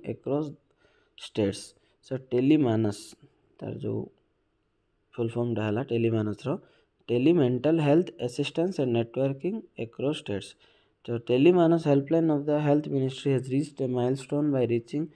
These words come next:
over one lakh calls since its launch in October last year। So, ଅକ୍ଟୋବର ଲାଷ୍ଟ ଇୟରରେ କ'ଣ ହେଇଥିଲା ଆମର, ନା, ଯେଉଁ ଟେଲିମାନସକୁ ଲଞ୍ଚ କରାହେଇଥିଲା,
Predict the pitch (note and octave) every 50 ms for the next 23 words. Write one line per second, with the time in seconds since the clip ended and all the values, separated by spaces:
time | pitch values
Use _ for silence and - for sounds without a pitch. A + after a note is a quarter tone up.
0 | _ _ _ _ _ - A#2+ B2+ B2+ A#2 A2+ A#2 A#2+ C3 C#3 C#3+ D3+ D3 D3 -
1 | - A#2+ B2+ B2 A#2+ - - B2+ B2+ C3+ C3 - A#2+ - - - A#2+ A#2+ A#2+ B2
2 | C3+ C3+ - A#2 A2+ A2+ A2+ A2 G#2+ - _ A#2 A2+ A2+ B2+ B2+ A2 G2+ G2 G2
3 | - - - G#2+ - _ _ _ _ _ _ _ _ _ _ _ _ _ B2 A2+
4 | - - B2+ C3 - - D3+ D#3 D#3 D#3 D3+ C#3 C3 C3+ C3+ - D#3 D3+ D3 D#3
5 | D3+ C#3 C#3+ D3 C#3+ D3 C#3+ C3+ C#3+ C#3+ D3 C#3 C3 C3+ C#3 C#3+ F3 - - _
6 | _ _ _ _ _ - C3 B2+ C3 C3 C3 B2+ B2 B2+ C#3 C#3+ D3 C#3+ C#3 C#3
7 | C#3 C#3 C#3 - C3+ A#2+ A#2 A#2+ B2+ C3 C3+ C3+ - C#3 C#3 C#3 C#3 C3+ C3 C3+
8 | D3 E3